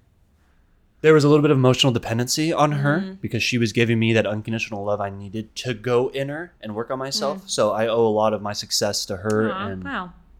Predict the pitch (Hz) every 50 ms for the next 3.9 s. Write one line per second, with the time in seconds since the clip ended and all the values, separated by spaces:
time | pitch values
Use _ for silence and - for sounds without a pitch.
0 | _ _ _ _ _ _ - 156 156 135 98 82 80 95 104 104 104 98 104 101
1 | 110 113 110 104 107 104 107 101 - 104 - - 104 - - 95 90 98 98 95
2 | 92 90 92 92 90 92 87 - 104 - - 101 98 92 - 98 95 90 92 -
3 | - - _ - - - - 101 - - - - - - 220 196 185